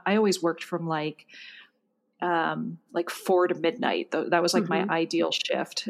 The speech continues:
Speaker 1: because I could have as much daytime as possible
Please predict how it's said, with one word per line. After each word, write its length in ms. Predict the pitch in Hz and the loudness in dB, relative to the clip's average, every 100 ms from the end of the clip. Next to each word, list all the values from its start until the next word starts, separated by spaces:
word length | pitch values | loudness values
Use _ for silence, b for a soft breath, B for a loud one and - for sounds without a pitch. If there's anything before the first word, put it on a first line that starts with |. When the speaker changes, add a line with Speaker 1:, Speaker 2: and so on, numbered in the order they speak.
| - | -4
Speaker 1:
because 280 | 202 208 196 | -2 0 2
I 80 | 185 | 2
could 140 | 202 | 2
have 140 | 196 | 2
as 120 | 180 170 | 2 2
much 440 | 180 190 - - | 2 2 -2 0
daytime 640 | 180 170 185 - 151 151 - | 4 4 2 -2 -4 -4 -6
as 140 | 147 | -8
possible 720 | - 175 170 170 - - - | -2 0 0 0 -2 -4 -4